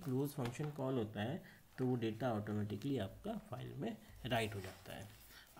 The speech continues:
अगर आप उस डेटा को before closing function से पहले आप उसको राइट करना चाहते हैं forcefully, then we have the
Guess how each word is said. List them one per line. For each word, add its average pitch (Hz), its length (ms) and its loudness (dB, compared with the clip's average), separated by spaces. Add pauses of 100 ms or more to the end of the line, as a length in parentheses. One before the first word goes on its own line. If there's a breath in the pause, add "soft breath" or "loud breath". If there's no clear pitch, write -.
अगर 160 180 2
आप 110 460 2
उस 175 160 2 (320)
डेटा 107 360 2 (120)
को 104 140 -4 (840 loud breath)
before 151 320 2 (140)
closing 117 420 2
function 110 400 -6 (120)
से - 140 -2 (140)
पहले 113 320 2 (480 loud breath)
आप 143 180 -4
उसको 143 360 -2 (100)
राइट 107 280 2
करना 127 260 4 (100)
चाहते 113 260 -2
हैं 131 220 0 (160)
forcefully, 117 540 0 (500 loud breath)
then 147 180 4 (300)
we 131 160 2 (220)
have 120 280 0 (1400)
the 110 160 -2